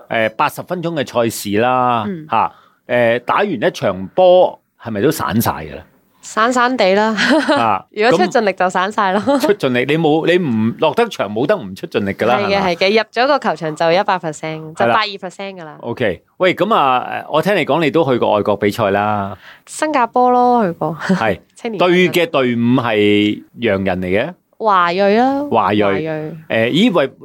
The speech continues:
Speaker 1: 入華裔就個身形應該大家相若過，係嘛？
Speaker 2: 都比我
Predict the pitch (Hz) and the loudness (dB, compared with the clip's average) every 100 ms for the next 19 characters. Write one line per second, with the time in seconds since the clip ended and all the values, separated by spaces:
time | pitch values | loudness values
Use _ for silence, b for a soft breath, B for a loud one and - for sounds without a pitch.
0 | 139 143 135 120 107 127 135 139 131 131 | -8 -6 0 2 2 2 4 4 4 2
1 | 127 151 - 196 165 98 143 175 131 101 | 2 0 0 -2 -2 -4 -2 0 0 -4
2 | 139 135 123 92 - 82 87 64 - _ | -2 -2 -2 -2 -2 -6 -6 -10 -14 _
3 | _ 339 349 349 - 160 220 190 | _ 0 0 0 -2 0 2 0